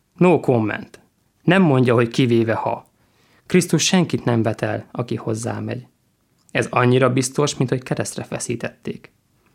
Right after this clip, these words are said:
Ne engedjünk helyet a kételkedésnek, hanem merjünk örülni, mert Isten kegyelmes.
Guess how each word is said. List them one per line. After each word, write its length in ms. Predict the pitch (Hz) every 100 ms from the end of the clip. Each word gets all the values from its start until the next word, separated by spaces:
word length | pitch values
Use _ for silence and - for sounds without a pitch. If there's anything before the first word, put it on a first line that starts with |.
| _ _ _ _
Ne 120 | 156
engedjünk 480 | 143 127 120 120 127
helyet 260 | 151 113
a 60 | 113
kételkedésnek, 880 | - 131 120 117 120 120 - 120 120 _ _ _ _
hanem 240 | 135 127
merjünk 400 | 135 156 131 123
örülni, 580 | 135 127 127 123 135 - _ _ _ _ _
mert 180 | 123 120
Isten 340 | 131 - 131
kegyelmes. 680 | 123 135 110 101 - - -